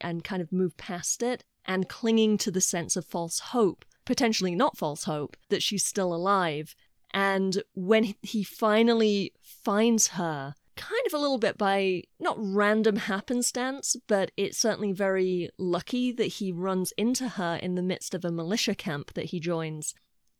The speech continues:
And you think that it's gonna be this big romantic reunion, and it's not. They do share a kiss, and they both are obviously very moved by the moment, but they've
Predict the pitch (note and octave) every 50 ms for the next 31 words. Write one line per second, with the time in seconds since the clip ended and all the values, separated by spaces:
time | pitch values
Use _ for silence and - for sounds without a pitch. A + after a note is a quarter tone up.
0 | _ _ _ G#3 G#3 G#3 F#3 F#3+ G#3+ G#3 - - - - C#4+ D4 C#4 B3+ - -
1 | A#3+ G#3+ G#3 - - - - G#3+ G3+ G3+ E3+ - F#3+ F#3+ F#3 F#3 F#3 F3+ E3+ -
2 | - - E3 F#3+ F#3+ F#3+ F3+ - - - G3 G3 F3 G3 F#3 F#3+ F#3+ F#3 F#3 F#3+
3 | F#3 F#3 F3+ F3 - - F3 D#3 - - - F#3+ E3 F#3 F#3+ F3 F#3+ A#3+ B3+ A#3+
4 | A#3+ G#3+ G3 F#3 F3+ F3 F3 - - - F#3 F3+ F3+ F3 E3+ E3+ D#3+ - - -
5 | F3+ - - - - F3+ F3 F3+ G#3 A#3+ A#3 E3 C#3+ - _ - - - - _
6 | _ _ _ _ _ _ _ - G#3 G#3 E3 - - A3+ A#3 A#3+ B3 - - B3+
7 | A#3 A3+ G#3 G3 F#3 - - - D4 D#4 E4+ - - - - - - - _ _
8 | _ _ - G3+ G3+ G3+ G3+ G3+ G3 G3+ G#3+ G#3 G3+ F3+ - G#3 G#3+ G#3 - G#3
9 | G3+ G3+ F#3 - - G#3+ G#3+ F3 G3+ G#3 G3 - - G3+ G3 F#3+ F#3+ F#3 F3+ -
10 | _ _ _ _ - G#3+ G#3 G3 F3+ F3+ F#3 G3 G#3+ A#3 A3+ - A3+ F#3+ A3 A3+
11 | G#3+ G#3+ G#3+ G#3+ G#3 A3 A3 A#3+ B3 B3 - - _ _ _ _ _ - A3 A3
12 | - - C#2 - G3 G3+ G#3 A3+ A3+ A3+ A3+ A3 F#3+ -